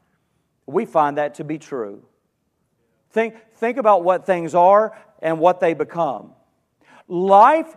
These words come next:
is ten percent of what happens and ninety percent of how we respond. I, I agree with that. I, I reflect back and I see that.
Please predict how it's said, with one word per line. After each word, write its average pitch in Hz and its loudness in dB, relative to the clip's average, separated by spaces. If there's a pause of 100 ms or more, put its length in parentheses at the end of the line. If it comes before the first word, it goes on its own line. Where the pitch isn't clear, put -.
(140)
is 202 -4 (560)
ten 320 -2
percent 185 -8
of 160 0
what 175 2
happens 151 -2 (640)
and 202 -6
ninety 247 -2
percent 151 -10 (220)
of 139 -4
how 147 0
we 139 -6
respond. 110 -10 (240)
I, 185 2
I 190 0
agree 143 -8
with 110 -16
that. - -16 (840)
I, 170 8
I 190 8
reflect 208 0
back 135 2 (220)
and 151 -2
I 143 0
see 143 -10
that. - -10